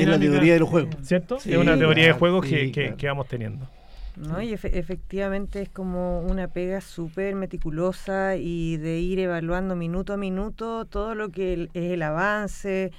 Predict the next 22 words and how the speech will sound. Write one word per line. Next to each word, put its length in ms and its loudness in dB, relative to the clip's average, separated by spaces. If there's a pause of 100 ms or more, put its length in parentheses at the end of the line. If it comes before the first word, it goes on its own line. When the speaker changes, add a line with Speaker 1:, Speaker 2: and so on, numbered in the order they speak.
(160)
Speaker 3:
lo 140 -6
que 100 -4
hay 100 0
logrado, 760 0
pa' 100 -4
dónde 280 -4
va 200 -2
y 60 -2
cuál 220 -4
es 60 -2
el 80 -2
objetivo 440 -6
que 80 -4
te 120 -6
falta. 800 -4 (640)
Entonces, 580 -4
e-, 800 0
es 380 2
realmente 760 0
un 220 -2
arte 520 -2
negociar. 480 -8